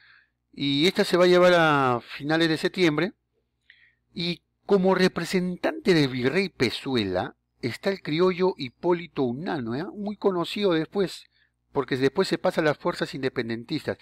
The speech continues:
Pero miren, hasta ese momento, hasta ese momento, muchachos, es increíble, ¿no? O sea, Hipólito Unanue es un español más, es defensor del rey de España,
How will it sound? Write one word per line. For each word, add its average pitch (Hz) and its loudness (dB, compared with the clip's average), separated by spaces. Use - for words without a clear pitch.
Pero 151 6
miren, 180 4
hasta 139 2
ese 277 4
momento, 185 -2
hasta 120 -8
ese 247 -2
momento, 175 -4
muchachos, 196 -4
es - -8
increíble, 147 2
¿no? 208 -2
O 269 -2
sea, 156 0
Hipólito 202 -2
Unanue 220 0
es 202 -4
un 226 -2
español 190 -4
más, - -8
es 139 2
defensor 160 2
del 127 2
rey 135 0
de 120 0
España, 95 -8